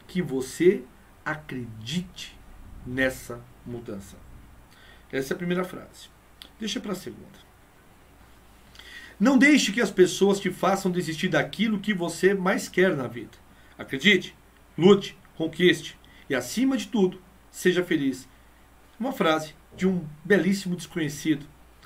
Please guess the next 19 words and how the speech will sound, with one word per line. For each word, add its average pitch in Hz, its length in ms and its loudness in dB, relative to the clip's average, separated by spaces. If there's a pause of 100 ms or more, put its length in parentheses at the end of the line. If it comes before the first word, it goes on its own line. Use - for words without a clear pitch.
(360)
Mas, 180 340 4 (200)
gente, 185 480 0
é 196 80 0
só 262 340 2
ligar 214 320 6
a 208 60 -2
televisão 156 720 2 (260)
que 220 100 -2
dá 233 160 0
síndrome 214 540 0
do 269 100 0
pânico. 185 420 0 (720)
Quando 311 240 4
você 285 300 0
liga 214 300 2
a - 20 -4
televisão, 185 600 -2 (680)
nos 180 280 2
telejornais, 180 1080 0